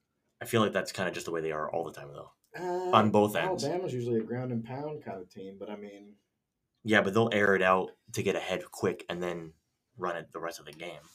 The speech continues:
Speaker 2: Yeah.
Speaker 1: Also, I, I, I'm, and I say this a-, as a nice graduate of the University of Florida, but, um, I, I'm not the biggest Gator fan on the planet. I understand they have problems. Okay, we don't need to talk about all that crap.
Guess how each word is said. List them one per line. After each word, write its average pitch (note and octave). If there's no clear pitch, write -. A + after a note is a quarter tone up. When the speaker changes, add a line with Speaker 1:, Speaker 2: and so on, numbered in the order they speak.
Speaker 2:
Yeah. G2+
Speaker 1:
Also, C3
I, A2+
I, C3+
I'm, B2+
and G#2+
I G#2
say A2+
this G#2
a-, -
as F#2+
a F2+
nice G2+
graduate F#2+
of D#2+
the G2
University F#2
of E2
Florida, F2
but, G#2+
um, G#2+
I, D3
I'm D3+
not D3+
the B2+
biggest A#2
Gator G#2
fan A2+
on G#2+
the G2+
planet. A2
I A2
understand A2+
they G#2+
have G#2
problems. G#2
Okay, F#2+
we G2+
don't G#2+
need G#2
to G2+
talk G2+
about G2
all F2+
that F2+
crap. F2+